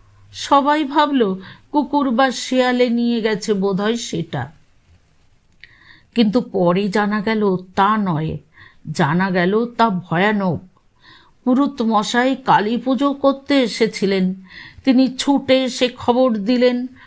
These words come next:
"মুন্ড এখানে রয়েছে।" সবাই গিয়ে দেখল মা কালীর হাতে মুন্ডটা ঝুলছে।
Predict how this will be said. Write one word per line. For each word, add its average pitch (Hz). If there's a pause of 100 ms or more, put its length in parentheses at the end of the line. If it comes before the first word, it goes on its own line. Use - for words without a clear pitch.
(200)
"মুন্ড 247
এখানে 277
রয়েছে।" 180 (400)
সবাই 208
গিয়ে 208
দেখল 214 (360)
মা 240
কালীর 240
হাতে 233 (280)
মুন্ডটা 240
ঝুলছে। 190